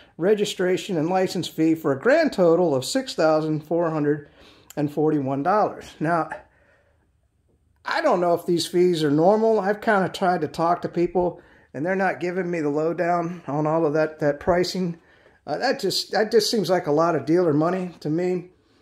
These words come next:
Um, but, you know, who, who am I? I could be wrong. I mean, some,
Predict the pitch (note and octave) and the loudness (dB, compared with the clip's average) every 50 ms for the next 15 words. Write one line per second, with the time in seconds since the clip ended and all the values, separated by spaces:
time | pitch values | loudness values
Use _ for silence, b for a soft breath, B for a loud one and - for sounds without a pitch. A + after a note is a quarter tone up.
0 | b b b b b - C3+ C#3 D3 C#3+ C3+ C3 C3 B2 A#2 A#2+ - _ - C#3+ | b b b b b -10 -8 -6 -6 -4 -4 -6 -6 -8 -8 -10 -12 _ -4 -4
1 | C#3 C3+ - - - - - - D3+ D3 C#3+ C3 C3 A#2 D3+ D#3+ F3 E3 - - | -4 -4 -6 -10 -16 -20 -14 -6 -4 -2 -2 -2 -4 -4 -4 -4 -4 -6 -6 -4
2 | C#3+ C#3+ F3 F3+ E3+ D#3 D3+ D#3+ D#3+ D#3 D3 D3+ b b b b b b b b | -2 0 0 0 0 0 0 0 0 -2 -4 -6 b b b b b b b b
3 | b B2 C#3+ D3+ - - F3+ F3 E3+ F3 F3+ E3+ D#3 D#3+ E3 E3 E3 D3 C3 C3+ | b -10 -10 -6 -4 -4 -4 -2 -2 -2 0 0 0 0 0 0 0 -2 0 0
4 | C#3+ C#3+ C3+ B2+ - - E3+ E3+ G2+ - | 0 0 -2 -2 -2 -2 -2 -2 -4 -8